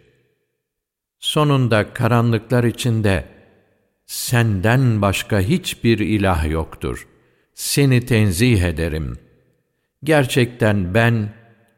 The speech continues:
kötü işler yapmışım." diyerek yalvardı. Bunun üzerine duasını kabul ettik ve onu sıkıntıdan kurtardık. İşte biz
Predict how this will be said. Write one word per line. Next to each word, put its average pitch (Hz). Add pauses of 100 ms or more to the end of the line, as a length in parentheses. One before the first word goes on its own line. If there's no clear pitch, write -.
kötü 165
işler 95
yapmışım." 98
diyerek 104
yalvardı. 80 (1600)
Bunun 175
üzerine 120
duasını 117
kabul 110
ettik 120 (580)
ve 98 (280)
onu 131
sıkıntıdan 101
kurtardık. 71 (1300)
İşte 104
biz 120